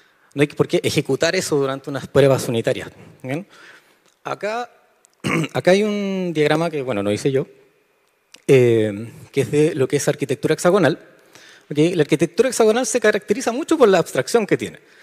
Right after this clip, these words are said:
¿ok? Tiene puertos, tiene adaptadores, tiene una capa de aplicación, de dominio, un montón de cosas,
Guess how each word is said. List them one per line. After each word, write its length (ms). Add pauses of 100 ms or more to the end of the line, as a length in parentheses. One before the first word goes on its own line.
(240)
¿ok? 140 (380)
Tiene 220
puertos, 480
tiene 160
adaptadores, 880
tiene 180
una 140
capa 220
de 40
aplicación, 640
de 100
dominio, 500
un 40
montón 240
de 80
cosas, 340